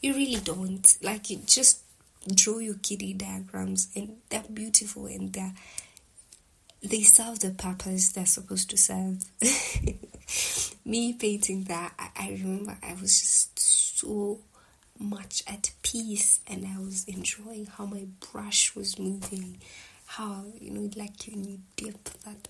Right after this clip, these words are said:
brush in the water and, not water, oil, 'cause I oil paint, the oil and just brush across and mix the pigments to form the color you want, or maybe not,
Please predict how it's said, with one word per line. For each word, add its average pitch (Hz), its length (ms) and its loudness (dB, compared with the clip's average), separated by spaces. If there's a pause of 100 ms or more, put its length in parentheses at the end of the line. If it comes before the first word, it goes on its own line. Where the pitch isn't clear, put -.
brush 202 440 -8
in 202 180 -12
the 202 60 -20 (220)
water 208 640 -8 (340)
and, 196 220 -10 (960)
not 226 160 -10 (180)
water, 208 360 0 (360)
oil, 202 400 -6
'cause - 200 -4
I 190 160 -8 (140)
oil 190 260 -6
paint, 180 480 -12 (720)
the 208 160 -10 (140)
oil 220 360 -6
and 190 160 -10
just - 280 0 (180)
brush 214 400 -2
across - 800 2
and 190 340 -4
mix 208 300 2
the 202 120 -10
pigments 196 1000 -2
to - 160 -2
form 208 360 -6
the 190 180 -10
color 202 320 -8
you 196 300 -8
want, 202 400 -8 (680)
or 202 60 -6 (560)
maybe 202 260 -6
not, 196 540 4